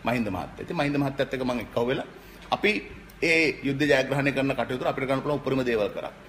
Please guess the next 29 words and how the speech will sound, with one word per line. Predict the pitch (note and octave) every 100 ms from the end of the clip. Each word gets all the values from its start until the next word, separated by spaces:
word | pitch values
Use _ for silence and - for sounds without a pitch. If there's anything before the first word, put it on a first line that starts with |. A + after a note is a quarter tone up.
| - -
දැන් | F#3
පෙළක් | D#3 F3+ F#3
අය | G3+ F#3+
කියනවා | E3+ F#3 F#3+
මේ | F#3+ E3+
යුද්ධේ | D3+ D3 F#3 F3 - -
සියයට | - C#3+ E3+
හැත්තපහක්, | E3 E3 - D#3 F#3 F3+ - - - - - - -
අ, | - B2 B2+ B2 A#2+
ඒගොල්ලෝ | - D#3+ F3 D#3
කරා | B2+ A2
කියලා. | F2+ D#2+ - - - - - - - - -
ඊට | - D3
පස්සේ | F3
හමුදාපති | D#3+ E3 F#3 F#3 F3
කෙනෙක් | F3+ F3
කියනවා | F#3 F#3 E3
එයා | D#3
කරා | D3 C#3 A#2
කියලා. | F#2 F2 - - - - - - - - - - - - - -
මේ | G#2+ C3 C3
ඇත්තට | A#2 - C3+
මේ | C3 C3
යුද්ධේ | A#2+ B2 A#2 C3+
කරන්න | B2 C3 C3+ C3+ - - - - - -
යුද්ධේ | C3 C3+ C3+
කරේ | C3+ C3
කවුරුවත් | B2+ B2+ C3 A2+
නෙමෙයි. | G#2+ F2